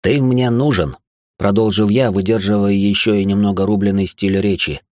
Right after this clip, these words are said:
который использовала Кафра. «Проведешь в вашу башню и поможешь дойти до каждого из ваших офицеров». «Чтобы ты и их убил?» Кажется, Никипор впал в ступор от моего предложения и той уверенности в его согласии,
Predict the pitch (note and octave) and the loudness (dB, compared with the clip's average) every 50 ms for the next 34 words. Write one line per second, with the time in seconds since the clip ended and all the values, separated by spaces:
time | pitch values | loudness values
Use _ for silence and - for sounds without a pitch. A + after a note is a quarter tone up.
0 | _ _ - F2+ - F2 E2+ E2 E2 E2+ - - - - - F2+ E2 D#2+ F2 E2+ | _ _ -10 -8 -6 -4 -4 -4 -4 -4 -4 -6 -10 -6 -4 -4 -2 -2 -4 -4
1 | E2 F2 F2 - F#2 D#2+ C#2+ - - - - - _ _ _ _ _ _ _ _ | -4 -4 -4 -6 -6 -8 -8 -10 -12 -14 -14 -16 _ _ _ _ _ _ _ _
2 | _ _ _ - - E2 F#2 G2 F#2+ G#2+ A#2 C3 - - C3 A#2+ A2+ B2 A#2+ - | _ _ _ -10 -6 -4 -2 0 0 2 2 2 0 0 -2 0 0 0 0 0
3 | - A2 G2+ G#2 G2+ G#2 - A2+ A2 G#2 G2 - _ _ _ _ - - F2 - | 0 0 2 2 0 0 0 0 0 0 -2 -4 _ _ _ _ -8 -8 -4 0
4 | G#2 G#2+ A#2 B2+ A#2+ A#2 A#2 A2+ G#2+ G#2+ G#2 G2+ - C3 A2 A2+ G#2 - A#2+ A#2+ | 0 2 2 2 2 2 0 0 0 0 0 0 0 0 0 0 0 0 0 0
5 | A2 G#2 G#2+ A2 A2 G#2+ - G2+ G2 G2+ G#2 G#2 - G#2 - G#2+ G2 G#2+ G2+ - | 0 0 0 0 -2 -2 -4 -4 -2 0 0 0 -2 -4 -2 -2 -2 -2 -2 -4
6 | - F2 D#2+ D#2+ D#2 - - _ _ _ _ _ _ _ _ _ _ _ _ _ | -2 -4 -4 -4 -6 -8 -12 _ _ _ _ _ _ _ _ _ _ _ _ _
7 | _ _ _ - - - - - B2 B2+ G#2+ - C#3 C3+ - - C3 A#2 - - | _ _ _ -16 -8 -2 0 0 2 2 2 2 0 0 2 0 -2 0 2 2
8 | F#3 F#3+ - F#3 E3+ C#3+ D3+ C3+ F#2+ - - _ _ _ _ _ _ _ _ _ | 2 2 4 2 2 2 2 2 0 0 -4 _ _ _ _ _ _ _ _ _
9 | _ _ _ _ _ _ - - B2+ B2 C3+ B2+ - C3+ C3 C3 A#2+ C3+ B2 - | _ _ _ _ _ _ -12 -10 -8 -8 -8 -4 -2 0 0 0 0 0 0 2
10 | C#3 C3+ A#2 A2 - - B2+ A#2+ A2+ - - - C3+ B2 G#2+ - G#2+ - - G2+ | 2 0 0 -2 -2 0 0 0 0 -2 -6 -4 -4 -2 0 -2 -4 -2 -4 -6
11 | - G#2+ G#2+ G#2 G2+ G2+ G2 G2+ G#2 F#2+ G2+ G2+ F#2+ F2+ F2 D#2 D2 C#2+ C2 B1 | -4 -2 -2 0 2 0 0 0 -2 -2 -2 -2 -2 -2 -4 -4 -4 -6 -8 -8
12 | - _ _ _ _ _ _ _ - - F2 - - F2+ F2+ - - A#2+ A2+ G#2+ | -12 _ _ _ _ _ _ _ -4 -2 -2 0 0 -2 -2 0 -2 0 0 0
13 | F2+ D#2 D#2 D#2 D#2 - - E2+ D#2+ F2 F2 F2 E2+ - F#2 F2 F#2+ A#2 A#2+ A2 | 0 0 -2 -4 -6 -6 -6 -4 -4 -2 -2 -2 -4 -4 -4 -2 0 0 0 0
14 | - - G2 F2 - | 0 -2 -2 -2 -4